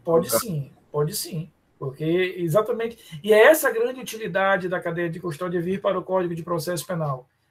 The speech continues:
para que eu tenha uma regulamentação, para que eu possa amanhã dizer, "Olha, funcionário público responsável por isso, você não observou o que tá no C P P." Essa foi a grande contribuição da cadeia de custódia ser disciplinada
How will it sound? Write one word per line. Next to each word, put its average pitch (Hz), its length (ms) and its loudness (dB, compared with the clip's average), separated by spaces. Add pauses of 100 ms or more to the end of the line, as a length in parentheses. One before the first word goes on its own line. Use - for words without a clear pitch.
(160)
para 175 100 -4
que 190 80 -4
eu 175 80 -2
tenha 294 400 -2
uma 226 140 2
regulamentação, 170 1000 -2 (540)
para 202 220 6
que 214 80 -2
eu - 80 4
possa 185 320 0
amanhã 196 220 -4
dizer, 185 220 4
"Olha, 233 200 8
funcionário 175 480 -6
público 165 400 -8
responsável 160 500 -4
por 170 160 -4
isso, 143 300 -6 (300)
você 165 240 -4
não 208 180 -4
observou 220 460 0
o - 20 -8
que - 80 -12
tá 202 80 -4
no 196 80 -6
C 190 140 -10
P 240 100 -4
P." 147 320 -10
Essa 202 240 2
foi 214 140 2
a - 20 -2
grande 214 300 -2
contribuição 233 520 -10
da 202 100 -6
cadeia 196 220 -4
de 185 120 -10
custódia 185 340 -10
ser 185 140 -8
disciplinada 165 680 -6